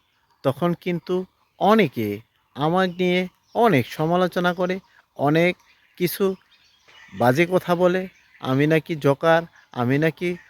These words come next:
অমুক তমুক, যত রকমের কথা বলছি রে ভাই। এ জগতে এসে কত মানুষের কত কথা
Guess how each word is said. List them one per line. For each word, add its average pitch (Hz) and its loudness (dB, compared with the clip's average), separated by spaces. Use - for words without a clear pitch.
অমুক 147 0
তমুক, 165 -2
যত 196 0
রকমের 143 2
কথা 156 -2
বলছি 123 -2
রে 120 2
ভাই। 101 -4
এ 123 -2
জগতে 170 2
এসে 160 0
কত 156 -4
মানুষের 139 2
কত 147 0
কথা 147 0